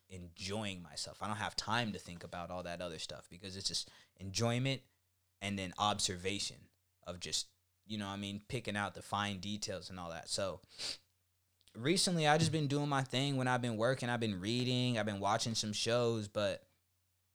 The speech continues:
man, like, I just been trying to get back into that creative spot. So one thing that I love doing is modding up my Skyrim.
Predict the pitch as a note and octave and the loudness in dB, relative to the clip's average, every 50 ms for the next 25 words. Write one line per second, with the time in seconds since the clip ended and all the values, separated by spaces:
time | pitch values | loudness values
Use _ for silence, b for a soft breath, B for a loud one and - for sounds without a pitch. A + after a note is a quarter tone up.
0 | _ - - G2 A2+ C3 C#3 C#3+ C#3 C3+ A#2+ A#2+ A#2 A2 - - _ _ _ _ | _ -14 -6 -2 0 0 2 2 2 0 0 0 -2 -4 -6 -10 _ _ _ _
1 | _ _ _ _ _ _ _ _ _ _ C3 C#3 C3+ B2 B2 A2+ B2+ B2+ A#2 - | _ _ _ _ _ _ _ _ _ _ 0 0 0 0 0 0 0 0 2 0
2 | - - A#2+ B2 B2+ C3 B2+ B2+ A#2+ G#2 A#2+ A#2+ A2 F#2+ G2+ A#2 A#2 A2+ A#2 - | 0 0 2 2 4 2 2 2 2 2 2 0 0 2 4 6 6 6 6 4
3 | A#2+ A2 - A#2 G#2 G2 F#2+ - - G#2+ G#2+ A2 A2+ A2 G#2+ G#2 - - - - | 0 0 2 2 2 2 0 -2 -2 2 4 4 4 4 4 2 0 0 2 2
4 | G#2+ A2 F#2+ E2+ - - G#2 G2 E2+ B B B B B B B - G#2 C3 D#3 | 2 2 2 0 0 0 0 0 -4 B B B B B B B -2 0 0 0
5 | C#3+ D#3 D3 D3 C#3 C3 B2 A#2+ A#2+ A#2 A#2 A#2+ B2 B2+ A#2+ G#2+ F#2 A2+ A#2+ A#2+ | 2 2 2 6 6 8 8 8 8 8 8 6 6 6 6 4 2 2 4 4
6 | A#2+ A#2 A2+ G#2+ G#2 G2 F2+ F2+ - - F2 F2+ F#2 G2+ A2 A2+ A2+ A2+ A2 A2 | 4 4 4 2 2 0 0 -2 -2 -2 -2 -2 4 8 8 8 8 8 4 4
7 | A2+ A2 F2+ G2+ G#2+ G#2 G2 - - F#2 E2+ E2+ E2 D#2 E2 | 2 0 2 2 2 2 2 0 -2 -2 -2 -2 -2 -6 -10